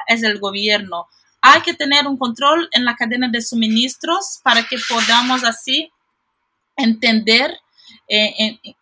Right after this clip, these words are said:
y aquí digo, en cuanto a consumidores también a lo mejor, entender cómo, o, lo que se pasa en estas cadenas en términos de explotación laboral.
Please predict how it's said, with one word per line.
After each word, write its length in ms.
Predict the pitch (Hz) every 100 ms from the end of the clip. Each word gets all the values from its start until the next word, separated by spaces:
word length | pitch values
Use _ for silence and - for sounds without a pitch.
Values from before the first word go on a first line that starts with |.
| _
y 220 | 113 196
aquí 400 | 208 208 311 294
digo, 380 | 320 320 247 214
en 120 | 196
cuanto 280 | 226 220 254
a 60 | -
consumidores 880 | 254 240 233 220 214 285 294 233 -
también 380 | 196 202 226
a 60 | 185
lo 120 | 180
mejor, 500 | 175 170 - 175 165
entender 580 | 175 202 214 220 247 302 _ _ _
cómo, 360 | - 294 320 349
o, 160 | - 233
lo 220 | 233 233 233
que 160 | 311
se 160 | 311 269
pasa 320 | 277 294 294
en 140 | 254
estas 260 | 226 220 220
cadenas 640 | - 202 202 214 226 240 - - -
en 160 | 220
términos 440 | 220 226 233 233 214
de 80 | 208
explotación 600 | - 208 208 190 - 202
laboral. 540 | 196 185 175 160 165